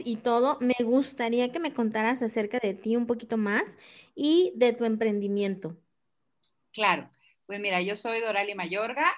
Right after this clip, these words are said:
Speaker 2: soy coach, facilitadora y terapeuta. Eh, pues me apasiona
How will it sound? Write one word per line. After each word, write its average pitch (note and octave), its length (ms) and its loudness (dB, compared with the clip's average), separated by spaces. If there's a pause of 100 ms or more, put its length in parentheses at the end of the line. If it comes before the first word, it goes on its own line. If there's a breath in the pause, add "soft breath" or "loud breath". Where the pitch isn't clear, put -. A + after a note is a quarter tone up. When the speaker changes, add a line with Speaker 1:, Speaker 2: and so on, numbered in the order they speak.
Speaker 2:
soy G3 380 -12
coach, B3 440 -4
facilitadora F#3 1160 -4
y F#3+ 180 -18
terapeuta. G3+ 960 -6 (540 soft breath)
Eh, F3+ 360 -6
pues A3 160 -6
me A3+ 120 -4
apasiona A3+ 720 -2